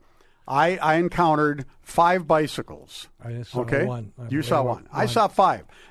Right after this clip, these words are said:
Speaker 1: Not one
Speaker 2: Yeah.
Speaker 1: was in a bike lane.
Speaker 2: Yeah.
Speaker 1: One was driving the wrong way.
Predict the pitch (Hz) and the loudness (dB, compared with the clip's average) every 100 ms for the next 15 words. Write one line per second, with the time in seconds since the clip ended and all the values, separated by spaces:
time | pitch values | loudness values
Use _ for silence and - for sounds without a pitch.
0 | - 156 175 175 143 180 202 120 98 - | 0 2 4 0 0 4 4 2 -6 -16
1 | - 135 113 131 131 156 147 131 120 95 | -12 -10 -4 -2 0 0 0 0 -2 -2
2 | 120 113 104 80 71 - - 127 110 - | -4 -4 -8 -16 -18 -20 -12 -8 -8 -12
3 | _ _ - 147 208 185 175 185 190 196 | _ _ 0 0 2 -2 0 2 2 0
4 | 196 127 127 170 226 175 131 139 | -4 -2 0 0 0 -2 0 -2